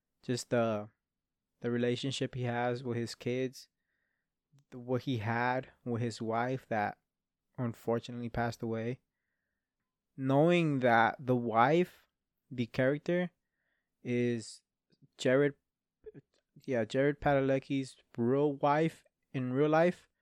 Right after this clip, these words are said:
Like, that's his real wife playing the dead wife. And, like, uh, Walker sees her in, like, visions and shit. Like, he,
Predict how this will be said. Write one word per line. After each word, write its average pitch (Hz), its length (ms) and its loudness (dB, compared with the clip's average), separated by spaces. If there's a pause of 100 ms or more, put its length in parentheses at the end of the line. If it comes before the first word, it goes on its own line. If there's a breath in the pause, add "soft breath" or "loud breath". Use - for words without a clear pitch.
(300)
Like, 143 120 4
that's 156 180 6
his 160 160 -2
real 156 280 8
wife 139 500 4
playing 139 420 0
the 113 80 2
dead 127 260 2
wife. 113 480 0 (960)
And, 117 120 0
like, 113 200 -2 (680)
uh, 104 320 0
Walker 120 500 0
sees 120 340 -4
her 127 140 0
in, 120 80 -2
like, 110 200 -6
visions 113 440 -6
and 120 140 -14
shit. - 80 -12
Like, 123 160 2
he, 147 280 -18